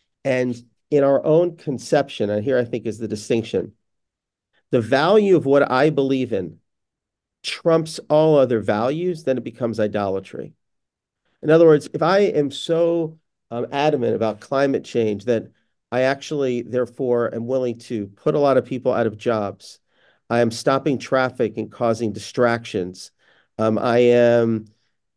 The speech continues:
you know, in many ways unable to hear another point of view,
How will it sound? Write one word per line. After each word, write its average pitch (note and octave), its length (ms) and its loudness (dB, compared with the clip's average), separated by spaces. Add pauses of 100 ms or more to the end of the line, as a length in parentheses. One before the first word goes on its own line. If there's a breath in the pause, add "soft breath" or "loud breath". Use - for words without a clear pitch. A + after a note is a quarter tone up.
you A2+ 140 0
know, A2+ 320 2 (260)
in A#2 180 -6
many C3+ 220 2
ways B2+ 540 2 (240)
unable C3+ 880 -2
to A#2 640 -4 (260)
hear C3+ 360 -2
another B2 340 0
point A#2 340 -2
of G#2 80 -4
view, B2 580 0